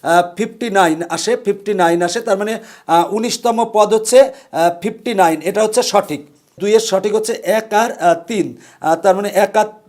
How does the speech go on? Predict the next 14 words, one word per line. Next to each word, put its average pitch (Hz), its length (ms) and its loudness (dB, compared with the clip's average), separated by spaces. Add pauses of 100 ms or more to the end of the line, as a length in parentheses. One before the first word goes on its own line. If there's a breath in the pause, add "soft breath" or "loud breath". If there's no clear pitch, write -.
এক 202 260 -2
আর 220 60 2 (120)
তিন 226 160 -8
আছে 214 220 -4
হচ্ছে 220 280 -2 (160)
খ - 80 -4
নংয়ে, 190 460 2 (240 loud breath)
আহ, 156 120 2
তার 180 200 2
মানে 202 160 -4
দুইয়ের 202 300 4
অ্যান্সার 202 360 -2
হচ্ছে 220 300 0 (300)
খ। 165 320 2